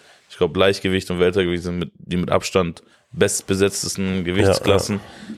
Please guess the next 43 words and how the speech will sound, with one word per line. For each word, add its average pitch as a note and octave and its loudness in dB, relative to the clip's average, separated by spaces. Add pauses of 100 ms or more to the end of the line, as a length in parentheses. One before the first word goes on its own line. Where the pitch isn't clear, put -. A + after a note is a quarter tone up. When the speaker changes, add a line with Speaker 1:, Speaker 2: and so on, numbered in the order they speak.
Speaker 1:
Deswegen G2+ 2
wirst G2 2
du F#2+ 2
immer G#2 2
noch G#2 0
mehrere G2+ 2
gute G2+ -2
Kämpfer G2 -2
haben. F2+ -2 (1700)
Verwässere, A#2 2
oder G#2+ 2
was G2+ 0
zum G#2 0
Beispiel G2 2
beim F#2 0
Boxen A2+ 0
ja G#2 4
oft G#2 -2
ist, G#2+ 0
weil F#2 2
die F2 -2
ja F#2 4 (200)
eine G2 0
Million G2 0
Gewichtsklassen F#2+ -2
haben, F#2 -2
dass F2 -2
du E2+ -4
so F2+ -4
eine F2+ -4
Verwässerung A2 0
hast. - -4 (560)
Das F2 -4
sehe G2 2
ich F#2 -2
da F2+ 2
jetzt F2+ -2
auch B2 0
nicht. D#3 -2 (640)
Deswegen G#2+ 2
bin G#2 4
ich G2+ 0
dem, G2 -2